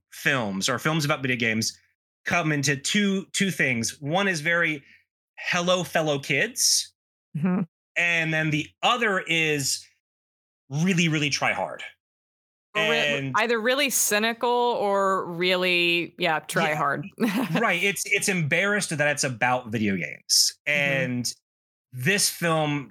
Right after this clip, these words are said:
Speaker 1: didn't have either of those things. Like, yes, if you are, you know, super into watching Twitch, Twitch streams and stuff, you're gonna find a lot of things that you see frequently. But when you see that kind of stuff depicted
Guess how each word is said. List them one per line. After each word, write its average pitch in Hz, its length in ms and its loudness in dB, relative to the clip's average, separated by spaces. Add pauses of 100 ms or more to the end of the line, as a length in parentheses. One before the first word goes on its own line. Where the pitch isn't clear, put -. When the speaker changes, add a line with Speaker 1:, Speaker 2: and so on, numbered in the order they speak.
(100)
Speaker 1:
didn't 143 220 0
have 127 300 0
either 123 260 0
of 107 60 -2
those 92 280 -2
things. 95 360 -2
Like, 147 220 0
yes, 190 240 0
if 160 140 -4
you 226 240 0
are, 170 420 0 (400)
you 156 80 -4
know, 135 380 0 (120)
super 185 460 2
into 170 400 0
watching 127 320 0
Twitch, 175 280 0
Twitch 196 200 0
streams 147 240 2
and 135 80 0
stuff, 139 180 0
you're 226 140 -2
gonna 302 160 0
find 214 340 -2
a 147 60 0
lot 139 180 2
of 131 140 -4
things 143 460 0
that 123 340 0
you 135 380 2
see 131 420 0 (220)
frequently. 104 500 0 (460)
But 185 300 0 (1080)
when 185 240 2
you 202 120 2
see - 200 2
that - 180 -2
kind 220 120 0
of 180 60 0
stuff 160 160 -2
depicted 170 640 -2